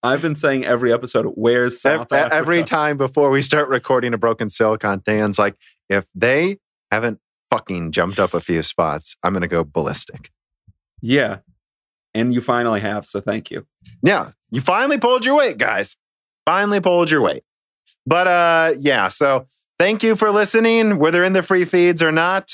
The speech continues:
Speaker 2: We appreciate all of you. We will have more guests and episodes coming up soon.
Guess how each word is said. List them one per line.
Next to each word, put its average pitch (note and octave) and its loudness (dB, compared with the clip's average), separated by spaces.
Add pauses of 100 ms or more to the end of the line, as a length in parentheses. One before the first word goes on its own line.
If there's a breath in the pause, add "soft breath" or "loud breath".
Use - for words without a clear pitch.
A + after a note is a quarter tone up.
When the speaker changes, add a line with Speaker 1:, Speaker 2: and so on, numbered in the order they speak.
(240)
Speaker 2:
We B2+ 2
appreciate C#3+ 2
all D#3+ 0
of G3 0
you. G3+ 2 (360)
We B2 4
will B2+ 4
have C3 0
more C#3 2
guests D#3 -2
and D3 2
episodes D3 0
coming D3+ 0
up C#3 -2
soon. G#3+ 0